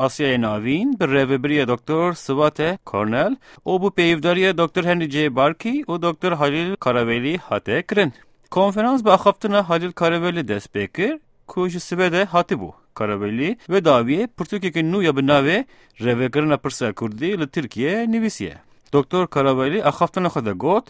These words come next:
rêvekirina pirsa Kurdî xwediyê watiyekî pir giring e û divê hikûmet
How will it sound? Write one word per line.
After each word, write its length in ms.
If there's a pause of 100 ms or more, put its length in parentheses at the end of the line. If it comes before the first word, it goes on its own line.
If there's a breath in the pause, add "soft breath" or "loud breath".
(380 soft breath)
rêvekirina 640
pirsa 360
Kurdî 380
xwediyê 400
watiyekî 480
pir 160
giring 420
e 240 (380 soft breath)
û 120
divê 180
hikûmet 480